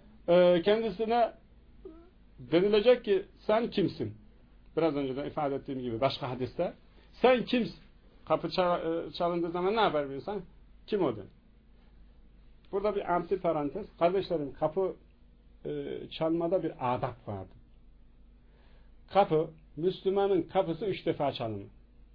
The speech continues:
Bastın, bekliyorsun. Ve kenarda bekler insan.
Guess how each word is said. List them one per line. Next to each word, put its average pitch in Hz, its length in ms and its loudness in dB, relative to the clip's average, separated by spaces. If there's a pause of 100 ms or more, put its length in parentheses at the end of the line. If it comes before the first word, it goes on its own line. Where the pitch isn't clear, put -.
(1160)
Bastın, 190 560 2 (200)
bekliyorsun. 147 580 -4 (680)
Ve 196 100 2
kenarda 175 460 2
bekler 127 320 -4
insan. 110 300 -12